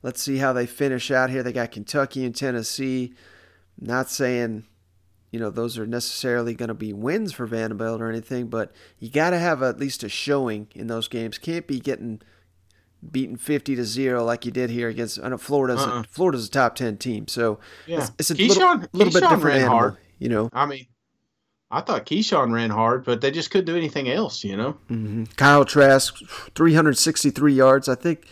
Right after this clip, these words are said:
Speaker 1: I heard someone say this is the most since Tim Tebow's finale. Eleven Gator receivers caught passes, Shane. <laughs> Let's kick it over, uh, quickly here to Dan Mullen here on his team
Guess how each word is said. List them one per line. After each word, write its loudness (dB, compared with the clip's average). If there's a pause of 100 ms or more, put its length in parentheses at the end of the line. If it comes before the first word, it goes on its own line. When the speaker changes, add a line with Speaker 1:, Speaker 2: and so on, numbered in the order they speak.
(440)
Speaker 1:
I 0
heard 6
someone 0
say 4
this -2
is -10
the 0
most 2
since -4
Tim -2
Tebow's 0
finale. 0 (1200)
Eleven 2
Gator 8
receivers 0
caught 2
passes, 2
Shane. -2 (460)
<laughs> -2
Let's 4
kick 2
it 8
over, 8
uh, 8
quickly 0
here 6
to -6
Dan 2
Mullen 0
here 2
on 0
his -4
team -2